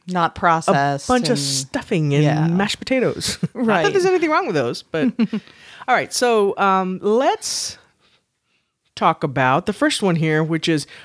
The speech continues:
Speaker 2: roasted vegan Thanksgiving bowl from I Love Vegan. And the total prep time for this one is about an hour.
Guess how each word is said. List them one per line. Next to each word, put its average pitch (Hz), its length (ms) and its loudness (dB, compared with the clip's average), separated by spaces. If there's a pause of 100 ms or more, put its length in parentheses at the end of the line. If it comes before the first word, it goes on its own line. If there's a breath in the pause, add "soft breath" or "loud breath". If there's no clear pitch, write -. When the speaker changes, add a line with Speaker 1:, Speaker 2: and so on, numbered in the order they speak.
(140 loud breath)
Speaker 2:
roasted 269 880 2 (200)
vegan 220 500 0
Thanksgiving 208 840 2
bowl 135 380 0
from 156 420 -4
I 156 160 2
Love 147 240 0
Vegan. 131 480 -4 (560 loud breath)
And 175 80 -2
the 175 40 2
total 277 260 2
prep 269 220 2
time 240 200 2
for 214 80 -4
this 190 180 0
one 202 120 2
is 170 100 2
about 151 420 0
an 226 140 -2
hour. 156 420 0